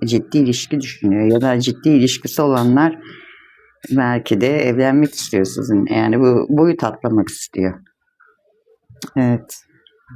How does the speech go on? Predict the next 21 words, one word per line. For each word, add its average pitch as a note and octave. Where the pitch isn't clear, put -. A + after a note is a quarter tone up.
Bağını A#2+
güçlendirmek C#3+
istiyor, C#3
iletişimi C3
sürdürmek D3+
istiyor A#2+
ve C3
duygularını D#3
doğru C#3+
şekilde C3
ifade A#2+
etmek A#2+
istiyor. A2+
Bu D#3+
kart B2+
onun D3
eyleme B2+
geçme C3
potansiyelinin C3
yüksek B2+
olduğunu, A2